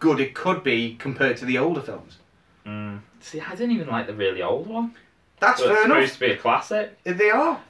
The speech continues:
Speaker 2: But I think it's a classic be-,
Speaker 1: Do you know, mate?
Speaker 2: because people say it. Uh, uh, look, mate, okay, so that's one of those where if you look at it back in the day when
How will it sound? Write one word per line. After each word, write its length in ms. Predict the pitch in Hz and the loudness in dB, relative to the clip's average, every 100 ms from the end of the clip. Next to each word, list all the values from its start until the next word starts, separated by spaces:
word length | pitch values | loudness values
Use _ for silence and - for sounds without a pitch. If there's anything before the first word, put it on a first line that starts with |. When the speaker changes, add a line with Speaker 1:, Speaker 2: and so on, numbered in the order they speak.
| - | 0
Speaker 2:
But 140 | 120 | 4
I 140 | 139 160 | 4 4
think 220 | 170 156 | 0 -4
it's 160 | 131 | -6
a 60 | 120 | -8
classic 680 | - 123 120 117 120 - - | 0 0 0 0 0 -2 -16
be-, 100 | - - _ _ _ - | -20 -20 _ _ _ -6
Speaker 1:
Do 100 | 180 | -2
you 60 | |
know, 60 | 196 | 0
mate? 80 | 202 | 2
Speaker 2:
because 160 | - - | 0 0
people 380 | - 139 135 123 | -4 -2 0 0
say 320 | 120 127 117 113 | 2 2 4 2
it. 180 | - | -2
Uh, 140 | 131 127 - | -2 0 0
uh, 100 | - - _ _ | 0 -2 _ _
look, 340 | 170 143 123 - | -2 2 2 2
mate, 280 | 107 104 - | -2 -2 -6
okay, 220 | 117 123 | -2 -2
so 160 | 107 131 | -2 2
that's 280 | 160 156 | 2 2
one 160 | 160 160 | 2 2
of 60 | 135 | 4
those 400 | 135 131 113 107 | 4 6 4 2
where 160 | 117 104 | 2 4
if 180 | 101 104 | 4 0
you 140 | 143 | 0
look 180 | 131 127 | 0 0
at 80 | 107 | 0
it 140 | 101 | 0
back 200 | 113 104 | 0 -2
in 120 | 113 101 | -4 -8
the 60 | |
day 560 | 92 110 107 104 101 101 | -4 2 4 4 0 -4
when 480 | 101 95 92 90 82 | -2 -2 -2 -8 -14